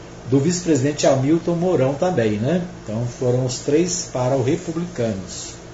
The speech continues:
É, os três devem concorrer às eleições deste ano.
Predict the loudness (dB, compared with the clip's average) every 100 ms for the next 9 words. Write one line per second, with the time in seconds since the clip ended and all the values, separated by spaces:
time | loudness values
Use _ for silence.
0 | -18 -18 -18 -18 -18 -14 -6 -2 0 2
1 | 0 0 -2 -2 2 2 6 6 6 2
2 | 0 0 2 2 4 4 4 4 4 4
3 | 2 0 2 2 0 0 4 6 6 4
4 | 4 2 -2